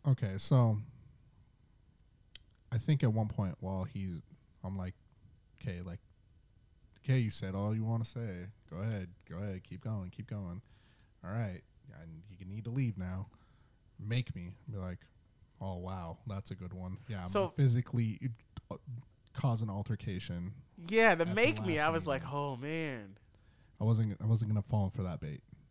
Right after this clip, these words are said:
Speaker 2: Yeah, I
Speaker 1: Yeah.
Speaker 2: was hoping you weren't.
Speaker 1: Like, I'm not, I'm not gonna get baited like that,
Speaker 2: Mm-hmm.
Speaker 1: obviously.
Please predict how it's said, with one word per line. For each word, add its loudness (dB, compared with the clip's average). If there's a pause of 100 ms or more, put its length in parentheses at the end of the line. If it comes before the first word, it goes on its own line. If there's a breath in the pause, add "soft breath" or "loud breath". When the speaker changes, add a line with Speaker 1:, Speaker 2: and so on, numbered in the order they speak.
(180)
Speaker 2:
Yeah, 4
I 4
Speaker 1:
Yeah. 8
Speaker 2:
was 0
hoping 4
you 0
weren't. 0
Speaker 1:
Like, -6
I'm 0
not, -2 (220)
I'm 2
not -2
gonna -2
get -6
baited -8
like -8
that, -8
Speaker 2:
Mm-hmm. -6
Speaker 1:
obviously. -10